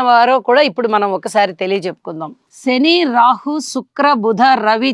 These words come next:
చంద్ర, ఇక్కడ ఆరు గ్రహాలు వరుసగా రాసుకున్నాం కదా.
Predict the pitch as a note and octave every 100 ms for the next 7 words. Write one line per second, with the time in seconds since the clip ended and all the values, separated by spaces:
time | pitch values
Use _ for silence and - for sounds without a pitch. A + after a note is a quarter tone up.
0 | - G3+ G3+ F#3+ - _ _ _ - -
1 | - G#3+ D4 C4+ A3 B3+ C#4 A#3+ B3+ C#4+
2 | C#4+ D4 C#4 F#3+ A#3+ - C4+ A#3+ A#3 -
3 | A#3 A3+ G#3 G#3